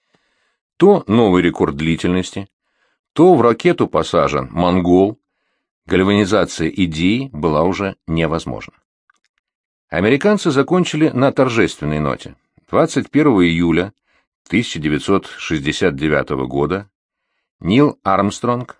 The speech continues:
ступил на Луну, и Штаты взяли реванш. Но Армстронг явился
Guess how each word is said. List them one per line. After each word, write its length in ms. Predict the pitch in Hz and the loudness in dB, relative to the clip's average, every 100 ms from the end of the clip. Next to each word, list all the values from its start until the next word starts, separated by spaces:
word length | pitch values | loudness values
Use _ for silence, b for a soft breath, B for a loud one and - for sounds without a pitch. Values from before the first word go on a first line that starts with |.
| _ | _
ступил 480 | - 110 - 143 143 | -2 -2 2 4 4
на 120 | 135 | 4
Луну, 340 | 123 80 64 _ _ _ _ | 2 0 -4 _ _ _ _
и 240 | - 170 - - | -4 -4 -6 -10
Штаты 560 | - 90 87 - 101 - _ _ | -6 0 0 -2 -10 -12 _ _
взяли 340 | 76 85 76 | -4 -2 0
реванш. 500 | 76 78 58 - - _ _ _ _ _ _ _ _ _ _ _ _ _ _ _ _ _ _ _ | 0 0 -2 -6 -20 _ _ _ _ _ _ _ _ _ _ _ _ _ _ _ _ _ _ _
Но 360 | 95 95 95 - | -4 2 2 0
Армстронг 760 | 98 101 110 - 131 131 131 - | -2 0 -2 -4 -4 -4 -6 -4
явился 640 | 90 82 107 - 117 | 0 2 0 0 -2